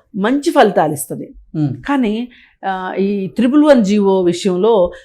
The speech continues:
Speaker 1: ఒక గందరగోళాన్ని సృష్టించేసింది
Speaker 2: Hmm.
Speaker 1: గత, గత ప్రభుత్వం త్రిబుల్ వన్ జీవో విషయంలో.
Speaker 2: Hmm.
Speaker 1: అక్కడ దానివల్ల కూడా మార్కెట్ స్ట్రక్ అయింది. అలాగే,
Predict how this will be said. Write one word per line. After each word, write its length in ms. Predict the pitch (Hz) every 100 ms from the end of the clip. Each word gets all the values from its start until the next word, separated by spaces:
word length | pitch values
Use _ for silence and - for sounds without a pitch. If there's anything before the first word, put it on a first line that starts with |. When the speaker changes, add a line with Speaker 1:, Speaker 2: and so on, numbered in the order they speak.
| -
Speaker 1:
ఒక 180 | 156 180
గందరగోళాన్ని 1040 | 156 185 214 285 254 226 190 190 202 160
సృష్టించేసింది 1040 | 160 214 208 226 196 170 143 143 - - _ _ _ -
Speaker 2:
Hmm. 120 | 185
Speaker 1:
గత, 100 | 208
గత 500 | 196 - 170 185 180
ప్రభుత్వం 440 | 196 180 175 151 - _ _ _ _ _ _ _ -
త్రిబుల్ 240 | 233 240
వన్ 200 | 220 175
జీవో 220 | 147 156
విషయంలో. 560 | 143 143 - 139 131 135 170
Speaker 2:
Hmm. 140 | 143 113 _ - - -
Speaker 1:
అక్కడ 580 | - - - 285 285 220 175 175
దానివల్ల 580 | 170 180 208 247 247
కూడా 180 | 226 233
మార్కెట్ 500 | 214 175 180 190 170
స్ట్రక్ 380 | 196 - - -
అయింది. 360 | 160 165 147 - - - - - -
అలాగే, 680 | 233 262 262 262 220 226